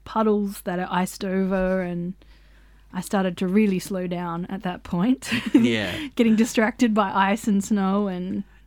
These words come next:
Speaker 2: Yeah.
Speaker 1: watching and looking at how it's all formed, and
Speaker 2: It
Speaker 1: yeah,
Speaker 2: was
Speaker 1: that
Speaker 2: so
Speaker 1: was quite fascinating.
Speaker 2: It was so cool to be looking across 'cause we, you know, we, once we were up into the plateau, and then you look to the west and you see all of the mountains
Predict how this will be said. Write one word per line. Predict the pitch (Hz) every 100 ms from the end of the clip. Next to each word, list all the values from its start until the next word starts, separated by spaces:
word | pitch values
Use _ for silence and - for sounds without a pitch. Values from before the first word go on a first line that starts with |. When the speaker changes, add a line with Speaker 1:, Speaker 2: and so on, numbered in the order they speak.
| -
Speaker 2:
Yeah. | 214
Speaker 1:
watching | 202 - 214 190
and | 185
looking | 202 - 196
at | -
how | 190 190
it's | -
all | 180
formed, | 180 185 180 190 196 190
and | 175 175 185 - - - - - -
Speaker 2:
It | 156
Speaker 1:
yeah, |
Speaker 2:
was | 156
Speaker 1:
that | 180
Speaker 2:
so | 208
Speaker 1:
was | 175 -
quite | - 180
fascinating. | - 170 - 185 175 180 185 - -
Speaker 2:
It |
was | 139 143
so | 196 185
cool | - 139 147 131
to | 120
be | 107 113
looking | 120 139 117
across | - - 127 113 - -
'cause | - 120 104
we, | 113 110 101
you | -
know, | 101
we, | 101
once | 120 143 -
we | 110
were | 101 101
up | 110 - - _
into | - 101 98
the | 101 98
plateau, | 104 95 117 107 90 - - - - - -
and | 120
then | 117
you | 110 120
look | 123 170 -
to | -
the | 113
west | 101 117 98 - - - - - -
and | 117
you | 104
see | - - 120 - -
all | 127 135 123
of | 110
the | 110
mountains | 107 101 101 101 92 95 -